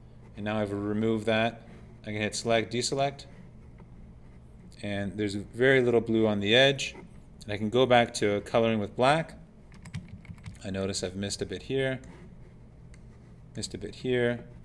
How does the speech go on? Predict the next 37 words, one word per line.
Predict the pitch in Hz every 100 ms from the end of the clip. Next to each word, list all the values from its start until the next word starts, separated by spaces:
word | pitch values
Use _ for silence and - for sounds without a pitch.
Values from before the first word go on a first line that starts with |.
| - - - -
and | 104
I've | 98
missed | 104 -
a | 98
bit | 95
here. | - 101 92
Again, | 98 101 113 113 107
I |
can | 104 104
grab | 104 101
my | 101
magic | 98 98 98 95
wand | 113 117 117
tool, | - 117 117 117 - - - - - - - -
maybe | 110 101
decrease | 101 107 - 113 101
the | -
tolerance | 117 107 107 107 113
a |
bit, | 101 107 107 85 - - - - - - - - - - - - -
fifty, | - 107 104 - 104 101 - - - - - - - - - - - - - - - - - - -
and | 107 98
I |
can | 104
hit | 98 107 104 - - - - -
Alt | 120 117 - - 175 - - - 175
Backspace. | 123 123 - - 151 156 156 - - - - - - - - - - - - - -
That's | 104
a | 107
fast | - 107 110
way | 113
to | 107
fill | - - 113
with | 107 104 -
the |
foreground | 107 113 110 110 110
color. | - 113 135